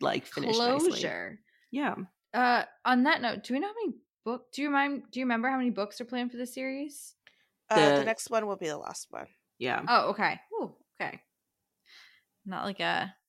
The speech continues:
Speaker 2: "Surprise, we're doing more. Surprise, there's a bridging novel." <laughs>
Speaker 1: <coughs> Twisted Sisters.
Speaker 2: Just, <laughs> uh, okay, cool.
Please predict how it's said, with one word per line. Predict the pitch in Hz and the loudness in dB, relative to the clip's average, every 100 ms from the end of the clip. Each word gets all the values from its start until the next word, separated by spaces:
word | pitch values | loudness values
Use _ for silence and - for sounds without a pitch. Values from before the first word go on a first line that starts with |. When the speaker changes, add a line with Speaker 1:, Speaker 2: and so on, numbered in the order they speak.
| _ _ _ _ _ _ _ _ _ _ _ | _ _ _ _ _ _ _ _ _ _ _
Speaker 2:
"Surprise, | - 285 311 269 277 269 | -12 0 4 8 8 6
we're | 247 | 4
doing | 262 254 | 2 4
more. | 262 262 202 170 196 | 4 4 4 2 -4
Surprise, | 262 262 302 285 277 285 | -10 0 4 6 6 4
there's | 269 269 | -2 -2
a | |
bridging | 277 277 254 | 0 2 4
novel." | 208 175 208 208 - - _ - - | 4 6 4 2 -6 -18 _ -20 0
<laughs> | |
Speaker 1:
<coughs> | - - - - - - - | 4 4 4 0 0 -12 -6
Twisted | 156 - 139 | -4 -4 -4
Sisters. | - - 185 | -4 2 2
Speaker 2:
Just, | 196 262 - - - - - - - _ | 4 0 -2 -4 -4 -4 -6 -6 -12 _
<laughs> | 605 605 _ _ - | _ _ _ _ -6
uh, | 220 214 185 - _ - | -2 -2 -2 -6 _ 0
okay, | 339 330 | 0 2
cool. | - 440 - | 6 6 4